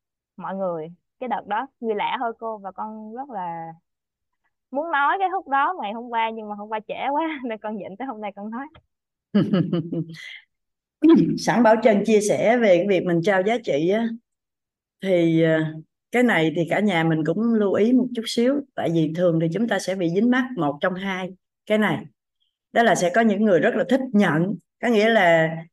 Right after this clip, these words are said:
Speaker 2: mình thích được nhận á, ai đó người ta cho mình cái này, cái kia, cái nọ, giúp đỡ mình đó, mình cảm thấy vui vẻ, hạnh phúc lắm, mình thích.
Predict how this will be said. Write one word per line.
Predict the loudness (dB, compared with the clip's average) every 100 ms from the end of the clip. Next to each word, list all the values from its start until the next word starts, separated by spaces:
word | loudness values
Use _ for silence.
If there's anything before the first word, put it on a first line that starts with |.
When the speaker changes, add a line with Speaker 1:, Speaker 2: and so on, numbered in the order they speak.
| _ _ _ _
Speaker 2:
mình | -2 0 2
thích | 2 2
được | 2 2
nhận | 2 2 2
á, | 2 2 -2 _ -4
ai | 0 2
đó | 4
người | 4
ta | 2 2
cho | 2
mình | 2 0
cái | -2
này, | 0 0 0
cái | -4 -2
kia, | 2 2 2 0
cái | 0
nọ, | 0 0 0 0
giúp | 0
đỡ | 0 0 0
mình | 0
đó, | -2
mình | -2 -4 -4
cảm | -6
thấy | -4
vui | 0 0
vẻ, | 0 -2
hạnh | -4 -2
phúc | 0
lắm, | -2 -4
mình | -6 -4
thích. | -4